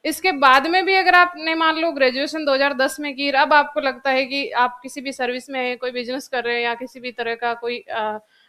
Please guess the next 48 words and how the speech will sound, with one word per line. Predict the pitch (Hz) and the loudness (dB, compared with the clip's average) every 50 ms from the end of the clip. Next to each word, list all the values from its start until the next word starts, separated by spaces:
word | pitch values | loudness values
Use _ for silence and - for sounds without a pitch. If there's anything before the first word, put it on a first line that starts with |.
| _ - | _ -6
एडवेंचर | 247 233 240 240 240 254 240 | -4 -4 -4 -4 -4 -6 -4
कर | - 240 233 | -4 -2 -2
रहे | 240 277 | -2 -2
हैं, | |
फिर | 285 320 330 | 0 4 4
आपको | 320 311 311 320 330 | 4 4 4 2 0
लगता | 320 302 302 302 311 311 | 0 0 2 2 2 2
है | 311 | 2
कि | 320 | 2
नहीं | 320 320 320 294 | 0 0 2 4
आरएस | 254 247 247 254 - - | 4 4 4 2 0 -2
की | - 302 | -4 -4
तैयारी | 254 269 247 233 233 233 247 | -4 -2 0 0 0 -2 -2
करनी | 226 233 226 226 220 214 | -4 -6 -6 -6 -8 -10
है, | 208 - _ _ _ _ _ _ _ - | -12 -14 _ _ _ _ _ _ _ -4
तो | 302 294 254 | -2 -2 0
वही | 233 262 277 311 330 349 | 0 2 2 4 6 6
आपका | 330 311 311 311 311 311 | 6 6 4 4 2 0
सही | 320 311 277 269 269 | 2 2 0 0 0
समय | - - 247 226 220 220 208 | -2 -4 -4 -4 -4 -4 -6
है। | 196 190 196 202 _ _ _ _ _ _ _ _ _ _ _ _ _ _ _ | -6 -8 -10 -14 _ _ _ _ _ _ _ _ _ _ _ _ _ _ _
कोई | - 302 330 370 339 | 4 6 6 6 4
सही | - 339 311 339 | 4 2 2 2
समय | 330 - 330 311 320 320 330 | 2 0 0 0 2 2 2
नहीं | 330 330 330 | 2 0 0
होता, | 311 294 - 302 311 320 | -2 -2 0 0 0 0
जब | 247 262 294 294 | 2 0 0 2
जागे | 277 294 277 269 254 277 320 349 | 2 4 4 4 4 2 -2 -4
तब | - - 262 233 | -4 -6 -8 -6
सवेरा, | - 254 226 214 208 202 202 196 196 - _ _ _ _ _ _ _ _ _ _ _ _ | -6 -6 -6 -6 -6 -6 -8 -8 -10 -12 _ _ _ _ _ _ _ _ _ _ _ _
ठीक | - 269 254 | -10 -6 -4
है। | 330 381 381 - _ _ _ _ _ _ _ | -4 -4 -4 -6 _ _ _ _ _ _ _
तो | 277 269 | -2 2
अगर | 269 277 294 | 4 6 6
आप | 302 311 302 311 - | 6 6 6 4 2
ग्रेजुएशन | 277 277 269 269 277 302 302 - 339 320 311 | 6 6 6 6 6 0 -2 -2 -2 0 0
के | 320 311 | 2 4
बाद, | 294 294 294 294 294 294 | 6 6 6 6 4 2
पोस्ट | 277 277 294 - 277 | 0 0 0 -2 -2
ग्रेजुएशन | 277 277 277 269 277 285 - 311 294 285 | 0 2 2 2 0 -4 -6 -6 -4 -2
के | 302 302 | 0 2
बाद, | 262 277 269 285 277 262 269 - _ _ _ _ | 4 6 6 6 6 2 -2 -10 _ _ _ _
सर्विस | - - 277 269 277 302 302 - | -2 0 0 0 0 -2 -4 0
करने | - 294 277 285 285 277 | 0 0 2 2 0 0
के | 320 294 | -2 0
दस | 247 254 294 - - - | 2 2 2 2 2 4
साल | 302 285 277 294 | 4 4 4 4
बाद | 269 247 254 247 254 247 247 | 4 4 6 6 6 4 0